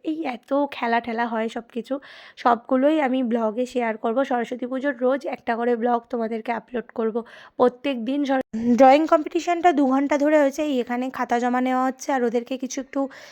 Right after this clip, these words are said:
টিফিনের আয়োজন করা হয়েছিল, সেটা দেওয়া হয়েছে। যদিও বা আমাদের এখানে এন্ট্রি ফিস বলে কিছু নেওয়া হয় না, কিন্তু নিজেরাই একটু টিফিনের ব্যবস্থা করা হয়, যেগুলো বাচ্চাদেরকে দিলে বাচ্চারাও একটু খুশি হয়,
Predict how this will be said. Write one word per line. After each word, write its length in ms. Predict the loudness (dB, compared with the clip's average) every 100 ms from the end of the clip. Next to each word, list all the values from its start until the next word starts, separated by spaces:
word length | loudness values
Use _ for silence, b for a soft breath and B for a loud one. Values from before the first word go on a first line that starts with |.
| B
টিফিনের 420 | -2 0 2 2 2
আয়োজন 400 | 2 2 0 2
করা 260 | 2 4
হয়েছিল, 420 | 2 -2 -2 -2 -2 B B B
সেটা 300 | 2 2 4
দেওয়া 280 | 4 4 4
হয়েছে। 280 | 2 0
যদিও 360 | 2 4 4 6
বা 120 | 6
আমাদের 440 | 6 4 4 2 0
এখানে 360 | -2 0 0 0
এন্ট্রি 300 | 0 0 -2
ফিস 300 | -2 -2 2
বলে 180 | 2 2
কিছু 240 | -2 -2
নেওয়া 260 | 0 0 0
হয় 160 | 0
না, 140 | -2 -6 B B B
কিন্তু 520 | -2 4 4 4 0
নিজেরাই 460 | 0 2 4 4 2
একটু 200 | 0 -2
টিফিনের 380 | -2 -2 -2 0
ব্যবস্থা 380 | 0 -2 -4 -2
করা 180 | -2 0
হয়, 160 | 0
যেগুলো 260 | 0 0 0
বাচ্চাদেরকে 560 | -2 -4 -4 -2 -4
দিলে 180 | -4 0
বাচ্চারাও 480 | 0 -2 0 2 2
একটু 200 | 0 -6
খুশি 360 | -4 -6 -2 0
হয়, 220 | 0